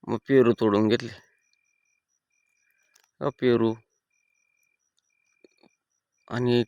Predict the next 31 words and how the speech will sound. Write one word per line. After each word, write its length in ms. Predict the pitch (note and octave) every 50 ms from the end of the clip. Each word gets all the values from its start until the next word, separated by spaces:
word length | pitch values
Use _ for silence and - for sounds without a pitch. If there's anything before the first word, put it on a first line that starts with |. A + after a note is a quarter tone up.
| _ -
तिथंच 320 | C3 B2+ - D#3+ C#3+ - A#2+
आपली 240 | B2+ B2 - A#2 A#2
तुतीचं 500 | - - - B2+ A2+ B2+ B2 G#2 A2+ G#2+
झाड 220 | G#2+ B2 C3 A#2+
पण 120 | B2 B2
आहे 200 | B2 B2 A#2+ A2
बघा, 400 | G#2+ B2+ C3+ C3+ B2+ - _ -
मस्तपैकी 460 | A#2+ B2+ C3 - C#3+ - C3+ A2+ A#2 A#2+
तुती 300 | - A2+ - - A2 G2+
लागली. 220 | G2+ G#2+ A2+ C3 D3 _ _ _ _ _ _ _ _ _ _ _ _ _ _
काही 220 | - A#2 B2 C3 A#2 A#2 - _ _ _ _ _ _ - -
पिकलेले 360 | - B2 - C3 C3 C3+ C3 C3+
आहेत, 680 | C3+ - _ _ _ _ _ _ _ _ _ _ _ _ -
काही 180 | B2+ B2 B2+
अजून 400 | B2+ A#2+ A2 A#2 A#2+ A#2 A2+ A2 - - _ _ _ _ - -
कच्चे 260 | - A#2+ - - C3+
आहेत. 160 | B2+ - - - - _ _ _ _ _ _ _ _ _ _ _ _ _ _ _ _ _ _ _ _ _ _ _ -
आणि 220 | - A2+ A#2+ B2
हा 300 | B2 A#2+ B2 C3+ C#3+ C#3
इथं 180 | C3+ B2+ B2 C3+
मित्रांनो 380 | B2 B2 - C3+ B2+ A#2+ C#3+ C#3+ - -
तुती 220 | D#3+ D3 C3+ E3
पण 140 | D#3 - D#3+
आहे 160 | D#3+ E3 F3
आपल्या 240 | F3 D3 G2+ G#2 G#2+ -
शेताकडे 380 | B2 A2 A#2 B2+ A2+ A2 A#2+
बघा, 180 | B2 C#3 C#3+ C#3
मस्तपैकी 500 | C3+ C3+ C3+ - - C3+ C#3 C3 - A#2+
तुती 340 | - - - B2 - - C3+
पण 180 | A#2+ C#3+ C3
लागलेली. 400 | B2+ B2 A#2+ A2+ A2+ A2+ A#2 C#3+